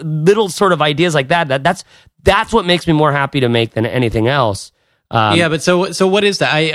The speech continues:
Speaker 2: I do, I mean, I, I, I agree. It seems like you have some, uh, some hang-ups with that. I notice it sometimes when we're talking about just something as simple as, like, you know, including a little affiliate link in something that we're doing.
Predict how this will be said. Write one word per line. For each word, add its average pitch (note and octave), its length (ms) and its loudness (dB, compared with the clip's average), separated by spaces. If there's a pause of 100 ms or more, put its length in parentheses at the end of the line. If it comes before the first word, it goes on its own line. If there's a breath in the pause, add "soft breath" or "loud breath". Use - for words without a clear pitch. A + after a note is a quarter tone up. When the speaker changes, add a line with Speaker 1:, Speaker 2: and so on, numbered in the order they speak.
Speaker 2:
I C#3 40 0
do, D#3 380 0
I C3+ 60 0
mean, B2+ 160 0
I, A#2+ 240 -2 (280)
I, A2+ 380 -4
I A#2+ 60 -2
agree. A#2 580 -2
It A2+ 160 -6
seems A2+ 260 -6
like G#2+ 260 -4
you A2 100 -4
have A2 160 -2
some, G#2+ 280 -4
uh, G2+ 280 -4
some C3 180 -4
hang-ups A2 500 -6
with A2 140 -8
that. A2+ 160 -4
I A#2 80 -2
notice A2 320 -6
it A2+ 80 -12
sometimes G#2 560 -8
when A2 100 -10
we're G#2 120 -4
talking G#2+ 400 -4
about G#2 320 -2 (280 loud breath)
just D#3+ 300 0
something B2+ 560 -4
as A#2 140 -4
simple B2 340 -4
as, G#2+ 240 -4
like, G#2 300 0
you B2 140 -2
know, G#2 120 0
including A2 400 -4
a G#2 60 -2
little G#2+ 280 -2
affiliate G#2+ 420 -4
link G#2 280 -4
in G#2 140 -2
something G#2 460 -2
that G2+ 120 -4
we're G#2 120 -4
doing. G2+ 420 -2